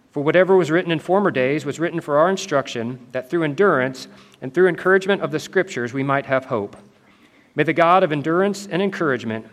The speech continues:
grant you to live in such harmony with one another, in accord with Christ Jesus, that together you may with one voice glorify the God and Father of our Lord Jesus Christ. Therefore welcome one another as Christ has welcomed you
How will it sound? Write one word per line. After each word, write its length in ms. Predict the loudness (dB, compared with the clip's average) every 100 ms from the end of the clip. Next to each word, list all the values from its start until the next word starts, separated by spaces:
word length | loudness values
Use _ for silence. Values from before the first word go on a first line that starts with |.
| _ -4
grant 280 | -2 -2
you 120 | -2 -6
to 80 |
live 240 | -2 -4 -4
in 80 | -8
such 320 | -4 -6 -2
harmony 480 | 0 0 0 -2 -4
with 120 | -6
one 200 | -6 -4
another, 420 | -6 -6 -6 -8 -12 -20 _
in 100 | -8
accord 420 | -6 0 2 2
with 160 | -4 -6
Christ 380 | -2 -2 -2
Jesus, 500 | -6 -8 -4 -6 -6 -12 _ _ _
that 140 | -4
together 720 | -4 -2 2 2 0 -4 -6 -8
you 100 | -4
may 220 | 0 0
with 160 | -2 -4
one 280 | -2 -2
voice 440 | -2 -4 -4 -6 -8
glorify 520 | -2 0 0 2 0
the 120 | 0
God 320 | -2 0 2
and 100 | -2
Father 400 | -2 -2 0 -4 -8 -10
of 100 | -6
our 100 | -4
Lord 220 | -4 -6
Jesus 320 | -6 -10 -10
Christ. 520 | -6 -6 -6 -10 -18 _ _ _ _ -4
Therefore 320 | -2 0 2
welcome 380 | 2 2 0 -2
one 120 | -2
another 420 | -2 -4 -4 -8 -8
as 120 | -14
Christ 420 | -12 0 0 0 -4
has 120 | -4
welcomed 400 | -4 -4 -8 -8
you 220 | -6